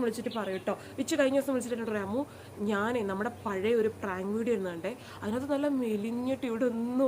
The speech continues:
ഒരു കുരുക്കളൊന്നും ഇല്ലാത്തൊരു കുട്ടിയായിരുന്നു. അതുകൊണ്ട് ഡോക്ടർ തന്ന ക്രീമൊക്കെ കറക്റ്റായിട്ട് യൂസ് ചെയ്തോളണം. അതൊരു ഓയിൽമെന്റ് ആണ് കേട്ടോ. പക്ഷേ എനിക്കത് യൂസ് ചെയ്തിട്ട് വർക്കൗട്ടായി, നല്ലതാണ്. ഞാൻ സ്കിന്നിൻ്റെ തന്നെ ഡോക്ടറെ ആട്ടോ കണ്ടത്. അപ്പം വർക്കൗട്ടായി, അടിപൊളിയായിരുന്നേ.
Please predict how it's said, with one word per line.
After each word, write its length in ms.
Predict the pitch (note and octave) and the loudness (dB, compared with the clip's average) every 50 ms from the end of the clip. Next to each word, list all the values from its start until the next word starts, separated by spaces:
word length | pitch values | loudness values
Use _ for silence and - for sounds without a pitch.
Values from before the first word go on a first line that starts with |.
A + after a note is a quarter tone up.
| A#3 | 4
ഒരു 140 | A3 A#3+ C4 - - A#3+ | 4 2 0 -2 -2 -2
കുരുക്കളൊന്നും 760 | A3 G#3 G#3 - - C4 B3 A#3+ A#3 A#3 A#3+ B3 B3+ C#4 C4 A3+ | 0 0 -2 -2 2 2 4 4 2 0 0 2 4 4 4 6
ഇല്ലാത്തൊരു 400 | G#3+ A3+ A3+ A3 A#3+ A#3+ B3+ B3 - A3+ | 4 4 4 4 4 2 2 2 -2 -4
കുട്ടിയായിരുന്നു. 680 | A3 G#3+ - - - C4 B3 G#3+ G#3 G3+ F#3+ G3 F3 - - - - - - - F#3 F#3 | -6 -6 -6 -4 -2 0 2 2 2 0 -2 -4 -6 -6 -8 -14 -16 -16 -12 -8 -6 -4
അതുകൊണ്ട് 380 | F#3+ G#3+ A3 A#3 A#3 A3+ G3 G3+ G3+ G#3 G#3+ | 0 0 2 2 2 2 2 2 4 4 4
ഡോക്ടർ 240 | G3+ G#3 G3+ B3+ C#4 C4+ | 4 4 4 4 2 4
തന്ന 160 | B3+ B3+ C4 C4 C4 | 4 2 -2 -2 -2
ക്രീമൊക്കെ 420 | A#3+ G#3+ A3 A#3+ B3 A#3+ B3+ B3+ B3+ B3 | 0 0 0 0 0 -2 -4 -4 -4 -2
കറക്റ്റായിട്ട് 400 | G3 G3 - - A3+ A3+ B3 A3 G3+ | -4 -4 -2 -4 -2 -2 0 0 0
യൂസ് 180 | G3+ G3 G3 - A3 | 0 0 -2 -2 -2
ചെയ്തോളണം. 260 | G3 F#3+ F#3 G3+ G#3 A#3 | -2 -2 -2 0 0 2
അതൊരു 180 | C4 C4+ A#3+ G#3 F#3+ | 4 4 4 4 4
ഓയിൽമെന്റ് 440 | F#3+ G3+ G#3+ A3 A#3 A#3+ A#3+ A3 G3+ F3+ | 4 2 2 2 0 -2 -2 -2 -2 -4
ആണ് 100 | F3 F3+ F3+ | -4 -6 -6
കേട്ടോ. 160 | - F#3+ F3+ - - - - - - | -6 -6 -8 -8 -10 -14 -8 -2 0
പക്ഷേ 180 | C#4 - - E4 D4 | 0 2 4 2 2
എനിക്കത് 260 | C#4+ C4 D4 C#4 C#4+ C#4+ C4+ | 4 4 2 4 4 4 2
യൂസ് 160 | B3 A#3+ - C4+ | 2 0 0 2
ചെയ്തിട്ട് 200 | B3 A3+ A#3+ A#3 G#3+ | 2 2 2 0 0
വർക്കൗട്ടായി, 520 | F#3+ F#3 - - G#3+ G3+ G3 - F#3+ F#3+ G#3 A3+ A#3 | 0 -2 -4 -2 -2 -2 -2 -2 -2 -2 0 0 2
നല്ലതാണ്. 300 | B3 C4 B3+ G#3+ F#3+ G3 A3 | 2 4 4 2 2 2 2
ഞാൻ 80 | B3 C#4 C#4 - | 0 0 0 -2
സ്കിന്നിൻ്റെ 320 | - B3+ A#3 A#3 A#3 B3+ | -2 -2 0 0 0 0
തന്നെ 160 | B3+ C#4 B3 A#3 | 0 2 2 2
ഡോക്ടറെ 260 | G#3 G3+ - - G3+ F#3 | 0 0 -2 -4 -4 -4
ആട്ടോ 100 | F3 F#3+ F3+ F3+ | -2 -4 -6 -6
കണ്ടത്. 260 | F3 E3+ F3 E3+ E3 - - - - - - - - F#3 | -8 -10 -10 -12 -12 -14 -14 -16 -16 -16 -14 -10 -8 -8
അപ്പം 160 | F3+ G3+ A3 - - G#3+ G#3 | -6 -6 -6 -6 -6 -6 -6
വർക്കൗട്ടായി, 480 | G3+ - A3 G#3+ G3+ - F#3+ F#3 A3+ C4 A#3 | -6 -2 -2 -2 0 0 0 -2 0 0 2
അടിപൊളിയായിരുന്നേ. 680 | G3+ G#3 F#3+ F#3 F3 F3 E3+ E3 D#3+ E3+ G3+ C4 E4 | 2 2 2 2 0 -2 -4 -6 -6 -2 -2 -2 -2